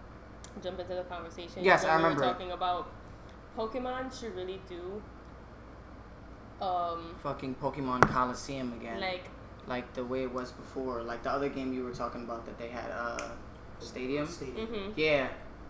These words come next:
Speaker 2: Well, that's what we were saying, right?
Speaker 3: Oh my
Speaker 1: That
Speaker 3: God.
Speaker 1: also, um, damn, I can't remember the terminology that we used. Um,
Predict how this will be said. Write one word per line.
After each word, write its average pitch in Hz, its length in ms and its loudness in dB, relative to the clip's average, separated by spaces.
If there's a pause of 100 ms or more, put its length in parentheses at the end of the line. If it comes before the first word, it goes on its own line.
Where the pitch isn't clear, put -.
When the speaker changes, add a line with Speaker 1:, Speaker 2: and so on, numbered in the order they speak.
(160)
Speaker 2:
Well, 147 100 2
that's 147 160 4
what 156 80 2
we 151 60 4
were 143 100 4
saying, 143 260 2
right? 139 220 0
Speaker 3:
Oh - 60 -8
my 208 60 -8
Speaker 1:
That 202 200 4
Speaker 3:
God. - 80 0
Speaker 1:
also, 208 640 0
um, 185 500 -2 (1500)
damn, 196 180 -2 (260)
I 196 60 -6
can't 202 240 -4
remember 202 260 -6
the 190 100 -8
terminology 180 680 -8
that - 140 -10
we - 80 -10
used. 175 220 -12 (400)
Um, 180 560 2